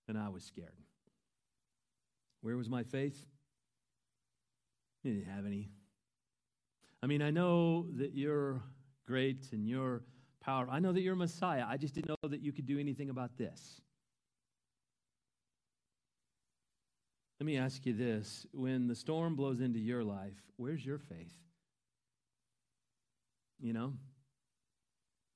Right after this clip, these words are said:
I mean, if you were completely honest, is it that your faith, where it's at? It's in your money. If you have enough money, you can use money and you can accomplish things. You can move things around.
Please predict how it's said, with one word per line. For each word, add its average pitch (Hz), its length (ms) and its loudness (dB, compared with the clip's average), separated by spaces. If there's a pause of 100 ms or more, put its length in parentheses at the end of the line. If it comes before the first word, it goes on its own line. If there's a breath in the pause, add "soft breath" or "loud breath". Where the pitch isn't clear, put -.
I 117 40 -6
mean, 123 160 2
if 127 180 -2
you 143 80 4
were 135 60 0
completely 143 460 0
honest, 131 440 -2
is 135 220 -2
it 151 180 -2
that 139 180 -6
your 127 180 0
faith, 143 440 -2
where 135 200 0
it's 123 140 -2
at? 143 280 -2 (260 loud breath)
It's - 140 -8
in 208 100 4
your 107 100 2
money. 95 300 -4
If - 1400 -20
you 131 60 0
have 135 100 0
enough 127 200 0
money, 127 500 0
you 110 120 0
can 110 160 -2
use 143 340 2
money 113 280 0
and 117 120 0
you 120 100 2
can 117 340 -2
accomplish 147 480 0
things. 98 260 -6
You 110 80 -8
can 117 160 -2 (180 loud breath)
move 143 300 0
things 156 320 0
around. 151 560 -2